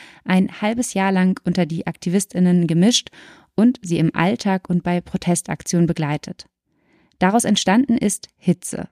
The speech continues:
ein sechsteiliger Storytelling-Podcast von T H Z Media und R B B,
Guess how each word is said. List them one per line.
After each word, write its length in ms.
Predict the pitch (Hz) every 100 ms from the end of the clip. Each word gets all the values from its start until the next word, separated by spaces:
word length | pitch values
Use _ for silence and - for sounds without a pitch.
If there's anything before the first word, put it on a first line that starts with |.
| _ _ _ _ -
ein 300 | 151 165 165 -
sechsteiliger 640 | 202 - - 208 185 185
Storytelling-Podcast 1160 | - 190 214 220 202 190 185 190 - 185 180 -
von 220 | 175 165 - - -
T 160 | 233
H 80 | 214
Z 240 | - 160
Media 480 | 170 175 202 196 180
und 260 | - 175 -
R 140 | 175 170
B 120 | 170
B, 300 | 175 196